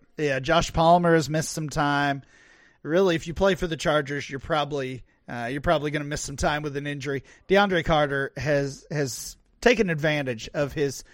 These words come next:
playing time opportunity. I expect he will continue to do that, uh, with Williams gone. But, I mean, he's, <laughs> he's not the type of player that Williams is.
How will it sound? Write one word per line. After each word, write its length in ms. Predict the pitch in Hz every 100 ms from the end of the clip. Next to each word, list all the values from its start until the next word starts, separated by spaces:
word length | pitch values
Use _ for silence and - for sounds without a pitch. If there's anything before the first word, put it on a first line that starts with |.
| _ _ _
playing 280 | 196 175 170
time 280 | 180 165 160
opportunity. 720 | 156 170 - 160 147 135 143
I 80 | 139
expect 420 | 139 - 165 -
he 80 | 170
will 140 | 143
continue 600 | - 127 - 151 160 165 151
to 160 | 165
do 220 | 135 151 143
that, 360 | 139 135 131 - - - -
uh, 220 | - 127 127
with 220 | 135 147
Williams 420 | 156 156 147 139
gone. 300 | 151 139 139
But, 240 | 127 127 156
I 40 |
mean, 140 | 131
he's, 320 | 127 165 - - 196
<laughs> 460 | 151 - - -
he's 160 | 208 170
not 220 | 196 -
the 80 | 175
type 260 | 190 160
of 80 | 165
player 320 | 143 175 151
that 160 | 139 135
Williams 460 | 143 151 127 123 117
is. 320 | 104 92